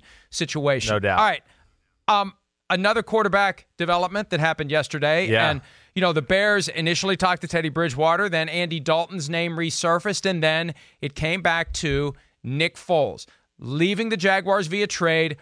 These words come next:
Speaker 1: for the Chicago Bears. Matt Nagy, the coach of the Bears, knows Foles well from their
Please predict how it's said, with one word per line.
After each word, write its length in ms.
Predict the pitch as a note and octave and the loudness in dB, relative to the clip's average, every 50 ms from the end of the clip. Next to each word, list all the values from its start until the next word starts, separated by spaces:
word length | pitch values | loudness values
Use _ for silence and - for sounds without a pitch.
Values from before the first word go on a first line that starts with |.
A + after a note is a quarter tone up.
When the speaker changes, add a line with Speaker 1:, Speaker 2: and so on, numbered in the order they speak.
| _ _ _ | _ _ _
Speaker 1:
for 300 | _ _ - E3+ F3 F#3+ | _ _ -2 0 2 2
the 80 | G#3+ G#3 | 2 2
Chicago 480 | - A#3 - G3+ G3 G3 F#3+ G#3+ G#3+ | 0 0 2 2 2 2 2 0 0
Bears. 460 | E3 F3 E3 D#3+ D#3+ D#3+ D#3+ D3 - - _ _ _ _ _ _ _ | 2 2 2 2 4 2 2 0 -4 -8 _ _ _ _ _ _ _
Matt 260 | C3+ C#3 D#3+ F3+ F3+ - | -2 -2 0 0 0 0
Nagy, 280 | G3 F#3+ G3+ F#3+ G#3+ | 0 0 0 0 0
the 100 | F#3+ F#3+ | -4 -2
coach 260 | - F#3 G3+ G3 - | 0 0 0 0 0
of 60 | G#3+ G#3 | -2 -2
the 40 | |
Bears, 360 | F3 E3 F3+ F3 F3 F3 - - _ _ _ - | 0 2 2 4 2 2 0 -4 _ _ _ -10
knows 640 | B2+ C#3 D#3 E3 F3 F3+ G3+ G#3 G#3+ F#3 - - _ _ | -4 0 2 4 4 4 4 2 0 -2 -6 -8 _ _
Foles 520 | _ _ - G3 G3+ G3+ G3 G#3 G3+ D#3+ | _ _ 0 2 4 4 4 4 2 0
well 340 | E3 E3+ F#3+ F#3 F#3 F#3 F#3+ | 0 2 2 4 4 4 2
from 240 | F3+ - F#3+ E3+ D#3+ | 0 -2 -2 -2 0
their 300 | E3 E3 E3 D#3 D3 - | 2 2 4 2 2 0